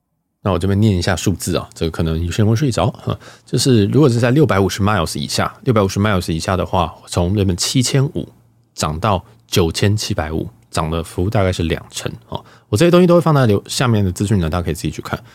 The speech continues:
那如果是商务舱，会从原本的一万六Avios 涨到两万零八百Avios，哦，其实真的都是涨两成整。好，那这个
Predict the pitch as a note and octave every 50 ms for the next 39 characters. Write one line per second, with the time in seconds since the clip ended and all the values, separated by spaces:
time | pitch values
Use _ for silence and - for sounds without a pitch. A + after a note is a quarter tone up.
0 | _ _ - - A#2 G#2 G2 G2+ - A2 A2 A2+ G2+ - G2+ F#2+ G2+ G2+ F#2 E2+
1 | E2+ E2 F2 F#2+ F2+ D2+ - - - F#2+ G2 A#2 A#2 A2 A2+ B2 A#2 E2+ - -
2 | G2 F#2+ F2+ E2+ D2+ D2 - - - - - D#2+ D2 F2 - - F#2 E2+ E2+ -
3 | - - _ _ _ - - E2 E2 F2 F#2 F#2+ F#2 F2+ E2 E2+ E2+ F2+ - G2+
4 | F2 G#2+ G#2+ - - - - - _ _ _ - E2+ E2 E2 D#2 - - - -
5 | - _ _ _ _ _ _ _ - - - B2 A#2 A#2 - D#3+ D3+ C3 B2 B2
6 | A#2+ A#2+ G2+ F#2 E2 E2+ E2+ D#2 - - - D2+ D#2 - - - _ - - _
7 | _ _ _ _ _ _ - A#2+ D3 D#3 D3+ E3+ D#3+ D#3 B2+ A#2+